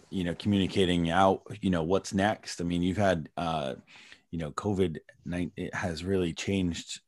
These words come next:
uh, I'm sure how you, how you do your job. And so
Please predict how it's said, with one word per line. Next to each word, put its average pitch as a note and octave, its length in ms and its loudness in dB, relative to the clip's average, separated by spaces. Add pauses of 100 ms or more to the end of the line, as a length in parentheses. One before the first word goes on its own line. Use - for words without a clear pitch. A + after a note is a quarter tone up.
uh, C2 120 -8 (100)
I'm E2+ 160 -6
sure G#2+ 240 0
how F2 180 -2
you, E2+ 220 -2 (220)
how G2 120 -4
you E2+ 220 -2
do D#2+ 140 0
your G2+ 200 4
job. E2+ 360 0
And D#2+ 180 -2
so E2 340 -2